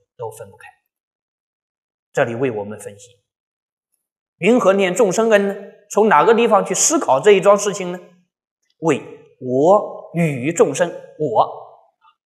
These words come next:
站在我们自己的立场，与任何一个众生从旷劫来，旷劫就是久远劫以来，世世生生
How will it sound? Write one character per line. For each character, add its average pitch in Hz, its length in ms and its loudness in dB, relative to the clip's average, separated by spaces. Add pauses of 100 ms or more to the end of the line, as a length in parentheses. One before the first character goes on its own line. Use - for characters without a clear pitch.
(180)
站 156 180 -2
在 156 100 0
我 123 200 -2
们 143 180 -6
自 160 120 -10
己 123 140 -12
的 131 100 -6
立 135 140 -6
场， - 400 -18 (240)
与 175 280 0
任 311 460 6
何 170 160 4
一 175 100 6
个 170 120 4
众 165 180 2
生 143 360 -8 (680)
从 202 300 4 (140)
旷 226 640 6
劫 131 300 -6
来， 123 260 -4 (540)
旷 135 320 -2
劫 120 260 -12
就 135 140 -10
是 117 160 -12 (120)
久 185 440 4
远 139 380 4
劫 139 220 -2 (100)
以 139 140 -8
来， 113 360 2 (1800)
世 294 560 4
世 185 320 4
生 208 220 4
生 - 480 -2